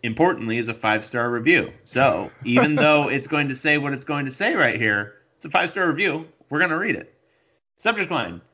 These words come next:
Speaker 1: "You're an idiot, Woods."
Speaker 2: <laughs>
Speaker 1: And because this is a five-star review, I won't even belabor the point that he has written Y O U R.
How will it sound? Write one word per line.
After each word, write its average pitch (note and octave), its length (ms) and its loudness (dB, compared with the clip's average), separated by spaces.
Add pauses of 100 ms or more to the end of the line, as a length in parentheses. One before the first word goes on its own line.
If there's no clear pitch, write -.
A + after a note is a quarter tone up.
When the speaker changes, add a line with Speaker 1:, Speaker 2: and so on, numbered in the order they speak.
(220)
Speaker 1:
"You're A3 260 6
an A#3 140 2
idiot, G3 360 0
Woods." D3 520 -6
Speaker 2:
<laughs> A2 60 -10 (380)
Speaker 1:
And F3+ 200 0
because F#3+ 420 0
this F#3 120 -6
is E3 120 -8
a E3+ 80 -6
five-star F#3 400 -2
review, F3 320 -2
I C3+ 100 -2
won't E3+ 200 0
even E3+ 320 -4
belabor F3+ 400 -4
the D#3 80 -2
point D#3+ 380 -2
that D3+ 120 -6
he F3 100 2
has D#3 160 2
written E3 280 0
Y D#3+ 220 4
O E3 80 4
U F3 240 4
R. - 320 -2